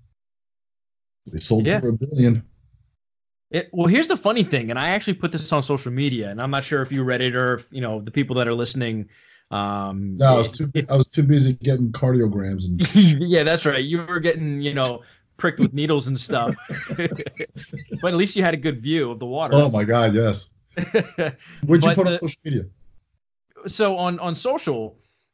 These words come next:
Speaker 2: I actually commented on, on Quest selling for a billion. I said, you know, "What, what an accomplishment." And then I said, you know, a funny story was, you know, I, I used the product, but the first time that I ever interacted with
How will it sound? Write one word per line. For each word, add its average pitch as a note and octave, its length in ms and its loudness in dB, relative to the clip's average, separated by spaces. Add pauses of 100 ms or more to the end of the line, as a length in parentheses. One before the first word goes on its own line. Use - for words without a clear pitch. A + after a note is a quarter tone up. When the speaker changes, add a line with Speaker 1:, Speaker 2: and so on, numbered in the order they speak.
(100)
Speaker 2:
I C#3+ 80 -2
actually D3+ 300 -4
commented C3 680 -4
on, A2+ 720 -6 (220)
on B2 200 -6
Quest A#2+ 440 -4
selling A#2+ 300 -2
for A#2+ 200 -8
a A#2 40 -8
billion. A2+ 480 -6
I G#2 80 -8
said, G#2+ 200 -10
you A2+ 80 -6
know, G#2+ 100 -6
"What, A#2+ 340 -4
what B2 160 -4
an A#2 80 -4
accomplishment." A#2 840 -4 (340)
And C3 120 -2
then C3+ 80 2
I C3+ 60 2
said, C#3 240 0
you C3+ 80 0
know, B2+ 240 -2
a C#3 60 -4
funny D#3+ 280 -2
story F3+ 360 0
was, A#2 480 -2 (680)
you C3 100 -10
know, C3 160 -2
I, C3+ 260 -2
I C3 60 -6
used D3 320 2
the C#3+ 60 -4
product, B2+ 420 0
but D3 120 -4
the C#3 60 -8
first E3 340 -2
time D3 280 -2
that C3+ 120 -2
I B2+ 160 0 (100)
ever C#3 560 -2 (1120)
interacted F3 580 0
with B2+ 340 -4